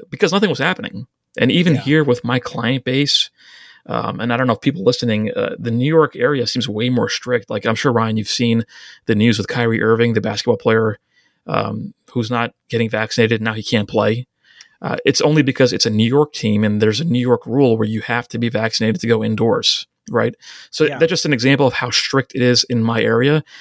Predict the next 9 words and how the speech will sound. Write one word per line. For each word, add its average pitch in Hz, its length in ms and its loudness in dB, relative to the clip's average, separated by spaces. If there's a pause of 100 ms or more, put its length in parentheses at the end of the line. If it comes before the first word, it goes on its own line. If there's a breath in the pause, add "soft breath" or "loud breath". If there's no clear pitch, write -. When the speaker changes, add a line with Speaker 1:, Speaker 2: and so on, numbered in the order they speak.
(200 loud breath)
Speaker 1:
And 110 200 0
that 135 100 0
has 143 180 2 (100)
obviously 127 420 2
a - 20 -2
huge - 480 -2
impact 113 500 -4
on 113 400 -4
events, 110 640 -2